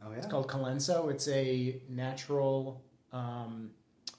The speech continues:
Speaker 2: natural processed Ethiopian.
Speaker 1: Oh, nice.
Speaker 2: It's, it's,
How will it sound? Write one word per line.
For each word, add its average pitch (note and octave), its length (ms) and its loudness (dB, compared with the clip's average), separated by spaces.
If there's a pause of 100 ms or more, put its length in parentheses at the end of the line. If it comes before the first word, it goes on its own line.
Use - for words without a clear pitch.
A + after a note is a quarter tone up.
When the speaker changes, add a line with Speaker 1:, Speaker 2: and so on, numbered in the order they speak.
(280)
Speaker 2:
natural C#3 300 -2
processed B2+ 500 -2
Ethiopian. B2 560 -4 (180)
Speaker 1:
Oh, G2 220 -14
nice. F#2+ 240 -14
Speaker 2:
It's, - 220 -4
it's, C3+ 80 -8